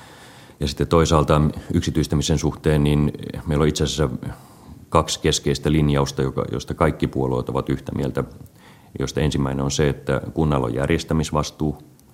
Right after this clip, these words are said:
eli kunta joko järjestää, siis tuottaa palvelun itse tai sitten hankkii sen muualta, muualta, niin kuin tänä päivänä tapahtuu. Tai, ja sitten toinen periaate on se, että kunnan täytyy olla niin elinvoimainen,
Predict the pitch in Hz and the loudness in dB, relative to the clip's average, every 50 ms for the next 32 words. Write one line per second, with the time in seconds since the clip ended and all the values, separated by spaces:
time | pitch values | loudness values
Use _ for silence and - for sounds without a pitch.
0 | - - - - - 65 69 65 - 82 76 71 64 71 69 67 67 67 65 73 | -20 -20 -20 -10 -4 -2 -2 -2 0 0 0 2 2 2 0 2 0 0 2 2
1 | 78 69 73 71 - - - 67 65 65 - 50 50 - 69 67 - - 82 73 | 2 2 2 0 -2 -4 -4 -4 -2 -2 -2 -4 -4 -4 -4 -6 0 0 0 0
2 | - - 64 - - 69 71 69 67 62 60 - - 87 87 - 80 - - 78 | 0 -2 -6 -2 0 0 0 0 -2 -2 -4 0 0 0 0 0 -6 -4 0 -2
3 | 76 76 76 - 78 73 73 69 - - 76 76 78 71 71 67 65 64 - - | 0 0 -2 -4 0 0 0 -2 0 -2 -4 -2 0 0 2 2 0 -2 -4 -8
4 | - - - - - - - 82 76 67 - 69 65 52 80 85 87 78 - 71 | -8 -10 -8 -8 -6 0 2 2 2 2 2 0 0 0 2 2 2 2 2 2
5 | 67 64 - - 50 50 50 58 - - - 50 - - - - - - - - | 0 0 -2 -4 -4 -4 -4 -4 -6 -4 -6 -6 -8 -8 -12 -14 -20 -20 -18 -2
6 | - 87 90 85 - - 87 87 98 85 - 82 76 87 85 82 73 69 67 67 | 2 2 4 4 4 4 2 2 2 2 2 0 2 4 4 4 6 4 2 2
7 | 71 71 71 69 67 67 69 69 69 69 - 78 69 65 67 64 - - 85 78 | 0 0 0 2 0 0 0 -2 -4 -2 0 0 -2 -2 -2 -4 -2 0 2 2
8 | 76 69 - 71 69 67 69 69 73 76 80 82 78 - 78 76 73 65 67 67 | 2 2 2 0 0 0 0 0 2 2 2 2 4 2 2 2 2 2 2 2
9 | 67 69 65 67 67 65 67 67 | 2 2 2 0 0 0 -2 -4